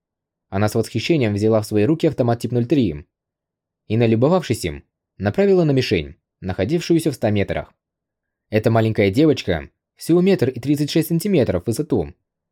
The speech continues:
державшая автомат почти метровой длины, вызывала странное ощущение дисгармонии. Прицелившись и нажав на курок,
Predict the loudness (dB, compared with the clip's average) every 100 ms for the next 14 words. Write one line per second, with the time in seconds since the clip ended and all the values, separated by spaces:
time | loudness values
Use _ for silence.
0 | -10 -2 2 2 2 0 0 0 0 -2
1 | -4 -2 -2 2 2 4 2 2 0 -4
2 | _ _ _ _ _ _ _ -6 -2 0
3 | 2 2 2 2 2 2 0 0 0 2
4 | 4 2 2 2 2 0 -2 -6 -14 _
5 | _ _ _ _ _ _ _ _ -2 0
6 | 4 4 2 0 -6 -2 0 0 -2 -2
7 | 0 -2